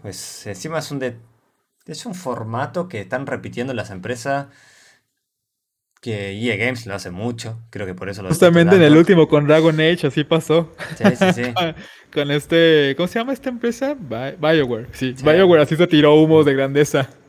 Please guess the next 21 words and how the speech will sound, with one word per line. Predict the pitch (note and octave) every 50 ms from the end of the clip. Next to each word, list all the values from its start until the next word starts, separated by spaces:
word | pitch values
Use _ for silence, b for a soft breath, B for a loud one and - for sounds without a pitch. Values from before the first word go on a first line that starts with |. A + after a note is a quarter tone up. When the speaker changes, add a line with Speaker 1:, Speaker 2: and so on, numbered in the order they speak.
| - - _ _ _
Speaker 1:
Sí, | - B2+ C#3 C#3+ C#3 B2+
sí, | G#2 F#2+
sí. | F#2 - A#2+ A#2 A2
Me, | G2 G2+ G#2+
y | G#2+
me | G#2+ G#2+
mata | G#2+ B2 C#3 C#3+ D#3 C#3 B2
que | - A2+ G#2+ G2+ G2 G#2+
aparecen | G#2 G2+ G2 G#2 A2+ A#2 A#2+ A#2+ A#2+ A#2 A2+
poniendo | A2 G2+ G#2 G#2+ A2 A#2 A2+ G#2+ G#2
cositas | A2 G#2 - A#2 A2+ A#2+ A2+ -
en | G#2+ G2+
los | G2 -
papeles, | - G#2 - - G2+ G2+ G#2 G#2+ G#2 G#2 G2+ G#2 G#2 G#2 - -
ahí | F2+ F#2 F#2+
así, | F#2+ F#2+ F#2 F2+ - G2+
pegando | F2+ G2 G2 G2+ G#2+ G#2+ G2
papeles | G2+ F2+ F#2+ A2 G#2+ G2+ -
en | G#2 G2
la | F#2+ F#2
pared | - G2 F#2+ F#2+ G2 G2+ G#2 G#2 G#2